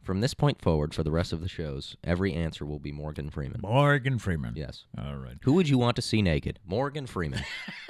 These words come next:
Speaker 2: No.
Speaker 1: And I'm not taking that back. <laughs>
Speaker 2: Do we have folks checking in before I get to the news?
Speaker 1: We do. We
Speaker 2: All
Speaker 1: do.
Speaker 2: right.
Speaker 1: I'll stop talking about naked Morgan Freeman.
Speaker 2: Oh,
Speaker 1: All right.
Speaker 2: thank
Speaker 1: Abby says, "Good morning."
Speaker 2: Good
Speaker 1: Good morning,
Speaker 2: morning.
Speaker 1: Abby.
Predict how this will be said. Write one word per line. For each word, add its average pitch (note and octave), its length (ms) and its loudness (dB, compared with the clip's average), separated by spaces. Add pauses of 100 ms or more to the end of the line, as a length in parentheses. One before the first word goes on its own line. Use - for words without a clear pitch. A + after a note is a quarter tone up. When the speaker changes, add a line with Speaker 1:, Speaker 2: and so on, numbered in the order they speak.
(300)
Speaker 2:
No. B3+ 460 -2
Speaker 1:
And E2+ 100 -2
I'm F#2 200 0
not A2+ 200 2
taking F#2+ 360 0
that E2 180 -2
back. - 300 -8 (520)
<laughs> C6+ 360 -2 (1120)
Speaker 2:
Do D3+ 120 4
we E3+ 120 10
have E3 220 8
folks F3 280 2
checking D#3 380 4
in D#3 160 6
before C3+ 300 4
I - 20 2
get C3 220 0
to C3 120 2
the A#2+ 140 2
news? C3 260 2
Speaker 1:
We G#2+ 220 8
do. D#2 340 4
We F2 140 2
Speaker 2:
All E2 60 -2
Speaker 1:
do. D2+ 100 2
Speaker 2:
right. C#2+ 80 4
Speaker 1:
I'll D2+ 100 4
stop - 240 2
talking E2+ 260 2
about C#2+ 140 -2
naked D2 260 -6
Morgan D2 300 -6
Freeman. E2 400 -6
Speaker 2:
Oh, A2 120 2
Speaker 1:
All A2 80 6
right. D#2 200 4
Speaker 2:
thank G2+ 100 4
Speaker 1:
Abby A#2+ 180 8
says, A2 260 6
"Good F#2+ 120 2
morning." E2+ 340 -2
Speaker 2:
Good - 80 -2
Speaker 1:
Good - 100 4
morning, D2 280 4
Speaker 2:
morning. D2 120 0
Speaker 1:
Abby. D2+ 220 -2